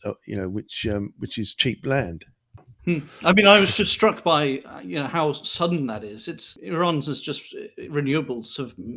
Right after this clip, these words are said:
Speaker 2: basically been dead there. It was less than a hundred megawatts of wind and solar combined in the past couple of years, or maybe about a hundred megawatts, and now suddenly it's, it's back alive. It's
Speaker 1: Yeah,
Speaker 2: quite
Speaker 1: but if you
Speaker 2: impressive.
Speaker 1: put yourself in their, their situation,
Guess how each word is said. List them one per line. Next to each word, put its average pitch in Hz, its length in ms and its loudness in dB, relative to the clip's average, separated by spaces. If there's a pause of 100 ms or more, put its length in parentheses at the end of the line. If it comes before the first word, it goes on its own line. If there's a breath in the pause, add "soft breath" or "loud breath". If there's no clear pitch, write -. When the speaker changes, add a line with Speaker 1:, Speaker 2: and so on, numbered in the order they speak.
(160)
Speaker 2:
basically 226 420 -2
been 120 200 -4
dead 120 240 -6
there. 113 200 -8
It 120 60 -10
was 143 120 -10
less 185 160 -2
than 135 160 -4
a 120 40 -4
hundred 135 320 -2
megawatts 127 460 -4
of 117 120 -10
wind 123 200 -4
and 123 120 -4
solar 117 240 -6
combined 110 520 -6
in 113 80 -8
the 113 60 -4
past 117 280 -10
couple 117 220 -12
of 110 60 -6
years, 110 300 -6
or 120 80 -6
maybe 127 340 -2 (540 loud breath)
about 123 300 -2
a 113 40 -10
hundred 120 280 -2
megawatts, 110 460 -6
and 131 120 2
now 147 200 4
suddenly 143 360 2
it's, - 200 -6
it's - 160 -14
back 139 220 -6
alive. 139 320 -2
It's - 280 -10
Speaker 1:
Yeah, 226 140 4
Speaker 2:
quite - 0 -
Speaker 1:
but 214 40 6
if 220 40 8
you 247 60 8
Speaker 2:
impressive. 240 240 8
Speaker 1:
put 277 120 8
yourself 214 340 8
in 208 80 6
their, 208 160 8
their 190 260 4
situation, 165 1000 0